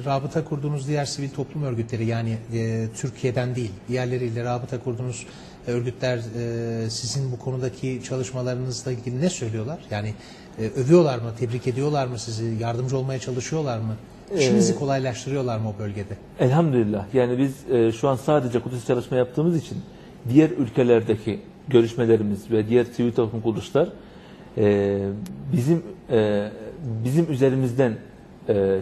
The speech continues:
Speaker 2: çalışma yapıyorlar Kudüs'te ve bizi bu konuda hakikaten tebrik ediyorlar. Çünkü biz hiç kimseyi kapımızı kapatmıyoruz.
Speaker 1: Hı hı.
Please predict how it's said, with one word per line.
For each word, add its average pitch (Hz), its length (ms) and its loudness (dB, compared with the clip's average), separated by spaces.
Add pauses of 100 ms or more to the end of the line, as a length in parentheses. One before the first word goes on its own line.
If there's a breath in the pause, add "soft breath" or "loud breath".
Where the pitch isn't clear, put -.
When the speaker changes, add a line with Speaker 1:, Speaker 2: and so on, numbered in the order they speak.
Speaker 2:
çalışma 110 340 2
yapıyorlar 95 420 0
Kudüs'te 101 460 2 (280 loud breath)
ve 117 120 4
bizi 147 200 0
bu 147 80 -6
konuda 135 340 0
hakikaten 160 400 -2 (500)
tebrik 127 320 4
ediyorlar. 113 360 2 (640 loud breath)
Çünkü 175 380 4 (460)
biz 147 260 2
hiç 185 180 0
kimseyi 147 580 2 (400)
kapımızı 139 400 0
kapatmıyoruz. 117 640 -2 (180)
Speaker 1:
Hı 120 60 -10
hı. 113 40 -6